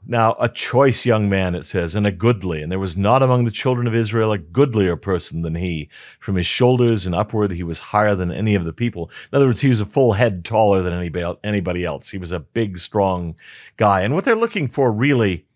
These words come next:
it seems, is kind of like a war leader as much as anything. And so it kind of makes sense that you, you look at him and think, "Well, he's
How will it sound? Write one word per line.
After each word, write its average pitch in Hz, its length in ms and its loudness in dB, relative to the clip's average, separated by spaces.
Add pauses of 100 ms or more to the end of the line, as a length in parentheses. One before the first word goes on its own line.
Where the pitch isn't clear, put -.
(460)
it 123 140 0
seems, 127 320 2
is 107 180 -2
kind 131 220 0
of 107 60 0
like 110 180 0
a 104 60 2
war 101 420 4
leader 85 500 -2
as 90 200 -6
much 95 200 -6
as 85 120 -8
anything. 80 580 -8 (160)
And 165 100 -8
so 135 200 6
it 143 220 0
kind 123 200 2
of 101 100 2
makes 98 240 0
sense 143 540 -2
that 90 160 -4
you, 90 300 -6
you 92 100 -6
look 101 240 -2
at 87 80 -4
him 98 200 -4
and 101 100 -4
think, 98 180 -10
"Well, 98 140 -2
he's 87 260 -6